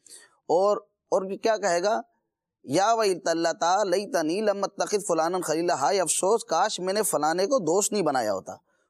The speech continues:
ابی بن خلف نے جو اس کا ایمان برباد کیا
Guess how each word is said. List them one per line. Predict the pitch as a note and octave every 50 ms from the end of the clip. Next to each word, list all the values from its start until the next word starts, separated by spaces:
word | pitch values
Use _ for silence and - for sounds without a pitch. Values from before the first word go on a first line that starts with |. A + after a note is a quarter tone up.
| _ -
ابی | A2+ B2 C#3+ F#3 G#3
بن | F#3+ G#3 G3+
خلف | - - D#3 E3 F3 E3 -
نے | F3+ F3
جو | D#3+ F3
اس | E3 -
کا | - F3
ایمان | D#3 C#3+ C3+ C3+ F3 G3
برباد | F3+ E3+ D#3 C#3+ C#3+ D3+ D3+ -
کیا | - C#3+ C3+ C3+ D3+